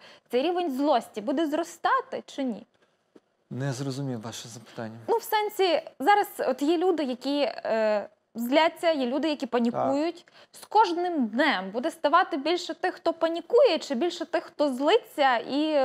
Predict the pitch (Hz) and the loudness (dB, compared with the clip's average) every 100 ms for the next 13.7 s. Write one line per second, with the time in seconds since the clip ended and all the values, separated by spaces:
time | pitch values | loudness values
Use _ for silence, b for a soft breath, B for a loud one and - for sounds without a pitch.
0 | 240 226 233 254 311 320 330 262 247 220 | 0 -2 0 2 2 2 2 2 0 -4
1 | 214 180 180 - - 190 - 107 _ - | -6 -8 -14 -16 -16 -14 -14 -16 _ -20
2 | _ b b b b b b _ _ _ | _ b b b b b b _ _ _
3 | _ _ _ b b b b - 117 110 | _ _ _ b b b b -16 -14 -12
4 | 107 107 131 185 202 208 233 226 - 220 | -12 -6 -2 -2 -2 -2 -2 -4 -6 -4
5 | 214 185 123 - 117 113 143 165 185 202 | 2 2 2 -4 -12 -4 -2 -2 -2 -4
6 | 208 208 - 220 220 220 202 143 - - | -4 -6 -2 -2 -4 -4 -2 0 -2 -12
7 | _ _ 143 175 - _ 147 143 156 180 | _ _ -2 -2 -2 _ -2 0 0 -6
8 | 208 190 - B B B - 139 135 131 | -8 -12 -14 B B B -4 0 2 2
9 | 127 139 151 156 - 165 175 170 160 160 | 2 0 -2 -4 -4 -2 -2 -2 0 2
10 | 170 175 185 - - 196 214 175 123 - | 2 0 -4 -4 -2 0 6 6 6 0
11 | 117 - 123 113 113 - - - 117 127 | -12 -10 -8 -8 -8 -12 -8 -6 -4 -2
12 | 165 - 240 233 196 185 175 185 185 214 | -2 0 0 2 0 0 0 0 2 2
13 | 165 165 151 160 165 214 226 | 2 0 0 -2 0 2 2